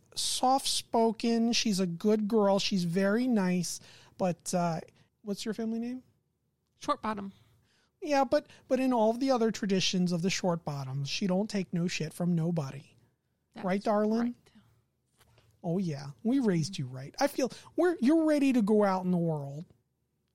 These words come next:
Speaker 2: Definitely.
Speaker 1: So, uh, we've got ourselves a gif. Uh, I'm sorry,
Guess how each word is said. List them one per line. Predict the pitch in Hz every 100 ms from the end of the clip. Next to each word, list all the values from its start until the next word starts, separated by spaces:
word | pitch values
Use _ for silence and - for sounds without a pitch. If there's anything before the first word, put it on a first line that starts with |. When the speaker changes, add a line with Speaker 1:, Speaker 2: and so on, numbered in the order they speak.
| 349
Speaker 2:
Definitely. | 254 247 - - 190 _ _ _ _ _ _ _ _
Speaker 1:
So, | - 277 254 240 214 - - - - - -
uh, | 233
we've | 226
got | 262 247
ourselves | 247 - 247 240
a |
gif. | 220 196 190 196 - - -
Uh, | 180 175
I'm | 202
sorry, | 208 185 156